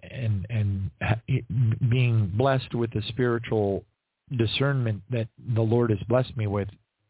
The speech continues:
that didn't really come until after many, many, many, many years of extremely advanced <clears throat> Bible mystery research and studies, and a lot of prayer, a lot of beatings, a lot of, well, just all kind of stuff.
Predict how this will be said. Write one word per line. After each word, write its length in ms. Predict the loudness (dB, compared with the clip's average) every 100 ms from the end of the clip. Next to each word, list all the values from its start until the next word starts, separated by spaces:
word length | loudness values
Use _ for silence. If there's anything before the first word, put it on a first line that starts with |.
| _ -4
that 180 | -2 0
didn't 200 | -2 0
really 240 | -2 -4
come 180 | -2 -4
until 400 | -2 -2 -4 -4 -2
after 300 | -2 -2 -2
many, 280 | 0 0 0
many, 200 | -2 -2
many, 240 | -2 -2
many 220 | -2 -4
years 420 | -2 0 2 2
of 100 | -2
extremely 640 | -6 -10 -4 0 2 0 -2
advanced 400 | -4 -4 -6 -8 -16 -20 -16 -16 -14 -14
<clears throat> 640 | -16 -6 -4 -2 -2 0
Bible 300 | 2 2 2
mystery 560 | 0 -2 -2 -4 -2 -2
research 420 | -4 -6 -6 -6
and 140 | -6 -8
studies, 360 | -6 -6 -6 -8 -12 -20 -20 _ _ _ _ _ -4
and 180 | -2
a 60 | -2
lot 260 | -2 0 0
of 80 | -4
prayer, 340 | -6 -4 -4
a 60 | -4
lot 220 | -4 -4
of 80 | -4
beatings, 400 | -6 -6 -6 -6
a 40 |
lot 320 | -6 -6 -4 -6
of, 140 | -6 -8 -14 -18 _ _ _
well, 120 | -16 -12 -12
just 260 | -10 -10 -10 -12 -10
all 120 | -6
kind 180 | -6 -4
of 60 | -6
stuff. 240 | -8 -10